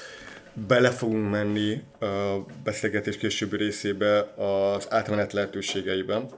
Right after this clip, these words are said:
meg a különböző kihívásokba, de akkor térjünk egy kicsit rá a projektünkre, aminek a kontextusában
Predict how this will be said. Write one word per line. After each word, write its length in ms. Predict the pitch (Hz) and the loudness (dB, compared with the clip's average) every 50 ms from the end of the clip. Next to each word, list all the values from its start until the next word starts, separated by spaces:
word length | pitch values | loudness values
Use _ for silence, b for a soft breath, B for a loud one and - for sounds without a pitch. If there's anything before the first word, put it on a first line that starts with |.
| B B B B B B B B B B B _ _ _ | B B B B B B B B B B B _ _ _
meg 240 | - 117 107 101 95 | -4 -2 0 0 0
a 80 | 104 101 | 0 -2
különböző 380 | - 107 107 104 98 98 92 | 0 0 0 0 0 -2 -4
kihívásokba, 720 | - - 101 101 101 101 104 104 - - 110 98 98 110 104 | -6 -6 -4 -2 2 2 2 2 2 -2 -4 0 2 2 4
de 60 | 110 | 4
akkor 200 | 110 - - 117 | 2 2 0 2
térjünk 360 | - 143 147 165 214 170 - | 2 2 2 4 2 2 2
egy 80 | 113 - | 0 0
kicsit 320 | - 139 123 - - - | 0 -2 -2 -2 -4 2
rá 80 | 110 110 | 4 4
a 80 | 107 | 4
projektünkre, 720 | 107 - 113 110 107 101 - - 104 104 98 101 104 104 104 | 4 2 2 2 2 2 -2 -6 -8 -6 -4 -2 0 0 0
aminek 380 | 101 - 107 104 104 107 98 107 | 0 -2 -4 -4 -2 -2 -2 -2
a 60 | 104 | -2
kontextusában 960 | - 113 110 104 107 110 - - 104 - - 104 98 92 101 101 101 101 - | -2 -2 -2 -2 -2 -6 -6 -6 -6 -4 -2 -2 0 0 -2 -2 -4 -4 -8